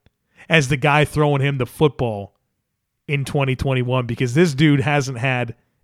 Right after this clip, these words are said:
any good quarterback play in a very, very long time. So Emmanuel Sanders, a Buffalo Bill, thirty-four years old, one year, six million dollar deal. Brandon Beane gets his guy. The Bills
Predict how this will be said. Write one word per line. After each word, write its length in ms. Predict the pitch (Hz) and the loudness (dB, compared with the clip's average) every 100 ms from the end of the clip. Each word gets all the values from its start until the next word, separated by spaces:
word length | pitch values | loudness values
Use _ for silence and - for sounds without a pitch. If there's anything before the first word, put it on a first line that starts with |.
| _ | _
any 280 | 185 180 165 | -4 0 2
good 240 | 135 135 | 2 0
quarterback 560 | 123 147 131 127 117 - | 2 0 2 0 -2 -4
play 360 | 123 120 110 104 _ _ _ _ _ _ | -4 -4 -4 -8 _ _ _ _ _ _
in 120 | 139 | -6
a 40 | 123 | -4
very, 300 | 110 135 131 | 0 2 2
very 240 | 123 123 | 2 0
long 340 | 117 120 117 117 | -2 -4 -4 -6
time. 320 | - 107 104 | -6 -8 -8
So 220 | - 120 | -4 -2
Emmanuel 440 | 127 156 226 240 226 | 0 0 0 0 0
Sanders, 560 | - 196 202 196 175 | 0 0 2 4 4
a 80 | 156 | 0
Buffalo 540 | 127 160 - 196 185 | 0 -2 -2 0 0
Bill, 260 | 151 143 139 | 2 0 0
thirty-four 580 | - 214 277 254 214 208 | -2 0 0 0 2 2
years 220 | 180 160 | 4 2
old, 300 | 135 135 139 - _ _ _ | 2 2 0 -6 _ _ _
one 340 | - 147 233 247 | -4 0 2 4
year, 220 | 208 190 | 4 4
six 400 | - 220 226 - | 2 -2 -2 0
million 320 | 202 202 175 | 2 2 0
dollar 400 | 156 156 151 135 | 0 0 0 -2
deal. 720 | 110 - 151 139 117 110 113 _ _ _ | -4 -4 -2 0 0 -2 -8 _ _ _
Brandon 460 | 165 214 247 233 185 | 0 0 2 0 0
Beane 360 | 135 180 185 160 | 0 0 0 2
gets 280 | 165 - | 0 0
his 220 | 151 135 117 | -2 -2 -2
guy. 360 | 135 127 127 | -2 0 0
The 100 | 123 | 0
Bills 460 | 120 185 220 175 | 0 4 4 2